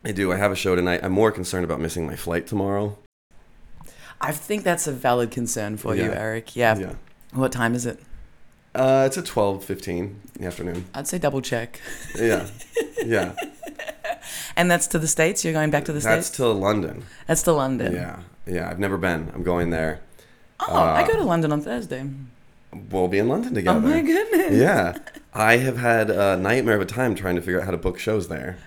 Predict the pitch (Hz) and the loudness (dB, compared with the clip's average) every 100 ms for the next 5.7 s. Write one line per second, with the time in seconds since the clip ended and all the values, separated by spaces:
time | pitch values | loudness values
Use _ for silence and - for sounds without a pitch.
0 | - 165 165 208 - 147 135 120 - 120 | -6 -4 -2 -2 0 2 2 0 -4 -6
1 | 123 120 110 117 117 110 107 107 196 147 | -6 -4 -4 -2 -4 -4 -6 -2 2 2
2 | 139 156 131 - 117 101 104 98 87 92 | 2 0 0 -2 -4 -4 -2 -2 -2 -4
3 | 73 - 57 58 87 71 90 _ - - | -8 -12 -14 -8 -6 -6 -10 _ -20 -12
4 | 87 80 - - - - 120 127 - 104 | -8 -8 -10 -20 -18 -4 0 0 0 -6
5 | 104 104 95 95 87 82 - | -6 -8 -8 -8 -10 -10 -14